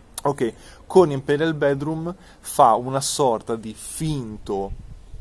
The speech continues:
sequel di Meno di Zero, che era stato il suo primo libro. Perché dico finto sequel? Perché, ecco, il giochino letterario di Ellis in questo caso qui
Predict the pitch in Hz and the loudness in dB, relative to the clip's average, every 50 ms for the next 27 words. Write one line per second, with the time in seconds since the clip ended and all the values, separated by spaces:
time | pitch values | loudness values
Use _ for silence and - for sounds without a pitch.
0 | - - - - - - - - 160 156 - - - 120 113 104 101 104 101 - | -12 -10 -10 -6 -4 -2 -2 -2 -2 -2 -2 0 2 2 2 0 0 0 2 2
1 | - - - - - - - 156 147 131 120 120 123 131 131 131 127 117 127 123 | 4 4 4 4 2 0 -2 -4 -4 -4 -4 -4 -4 -4 -4 -4 -4 -4 -4 -4
2 | - - - 120 117 107 110 113 131 160 175 - - 135 110 107 - - - - | -6 -6 -4 -4 -2 -2 0 0 0 0 -2 -2 -2 -2 0 0 0 0 -2 -2
3 | 113 - - 120 110 - 113 110 107 107 104 95 - - - 120 139 - - - | -4 -6 -6 -6 -6 -4 -4 -6 -6 -6 -6 -6 -8 -6 -4 0 0 0 0 -2
4 | - - - - - - - - 196 - - 214 160 - - - 120 - - - | -2 -2 -2 -2 -2 -4 -4 -4 -2 2 4 4 4 4 2 -2 -4 -6 -6 -6
5 | 120 117 113 107 117 113 - - 117 110 - - 104 104 104 - - - - - | -4 -4 -4 -4 -4 -2 -2 0 0 0 2 2 2 0 -2 -4 -6 -8 -8 -4
6 | - - 180 190 - - - 147 113 - 104 101 - - - - - - - - | -2 0 0 0 0 -2 -2 0 0 0 -2 -6 -10 -14 -16 -16 -14 -14 -14 -12
7 | - - 139 135 - 147 147 127 123 151 143 - - 202 220 220 202 151 127 - | -6 -6 -4 -2 -2 -2 -2 -2 -4 -6 -6 -6 -6 -4 0 0 0 0 -2 -4
8 | - - 120 120 120 - 131 131 131 127 127 120 120 120 117 110 107 110 113 - | -6 -8 -8 -8 -6 -4 -2 0 0 0 0 0 -2 -2 -2 -2 -2 -4 -6 -8
9 | - 123 113 - 117 - - 123 117 123 120 113 - 117 - - 123 113 104 110 | -8 -8 -10 -10 -10 -8 -8 -6 -6 -6 -8 -8 -10 -10 -8 -6 -6 -6 -6 -8